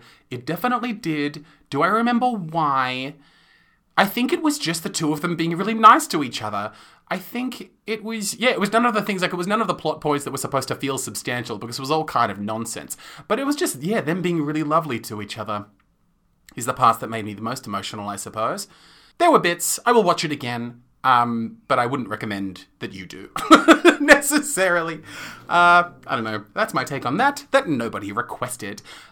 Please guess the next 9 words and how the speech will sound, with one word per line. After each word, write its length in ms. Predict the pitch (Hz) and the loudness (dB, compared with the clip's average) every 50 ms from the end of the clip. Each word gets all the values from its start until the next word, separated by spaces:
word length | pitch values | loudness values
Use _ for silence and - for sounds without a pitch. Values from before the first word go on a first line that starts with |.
| _ _ - | _ _ 4
Uh, 460 | 196 208 208 208 208 202 202 196 - - | 6 8 8 8 8 6 4 2 0 -2
yeah, 200 | 196 220 - - | -2 -2 -2 0
anyway, 260 | - 196 185 139 156 196 | 0 2 2 2 2 0
enough 420 | 190 185 196 190 214 - - - | 0 0 2 4 4 4 4 2
about 280 | - 156 175 160 - - | -2 2 2 2 2 0
me 280 | 131 139 143 139 139 139 | -2 -2 0 0 0 0
rambling 340 | 123 120 123 123 117 117 | 0 0 -2 0 -2 -2
about 240 | 107 107 104 - - | -2 -2 -2 -4 -4
nothing. 400 | 113 110 - - 110 139 226 294 | -4 -4 -4 -4 -4 -6 -8 -10